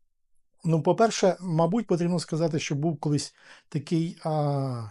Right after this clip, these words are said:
концерт, який називався, е, Woodstock.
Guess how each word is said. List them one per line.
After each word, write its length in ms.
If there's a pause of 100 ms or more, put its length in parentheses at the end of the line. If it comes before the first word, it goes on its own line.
концерт, 840 (960)
який 240
називався, 560
е, 260
Woodstock. 840